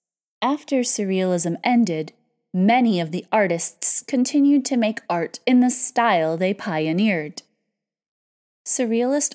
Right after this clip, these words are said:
artists created dreamlike compositions, and they wanted to show the unseen. The artists claimed their work did depict the real world in a way that surpassed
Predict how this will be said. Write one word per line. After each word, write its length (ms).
artists 800
created 480
dreamlike 720
compositions, 1160
and 180
they 100
wanted 480
to 120
show 400
the 180
unseen. 760
The 260
artists 680
claimed 420
their 260
work 340
did 260
depict 420
the 80
real 360
world 500
in 100
a 60
way 400
that 220
surpassed 720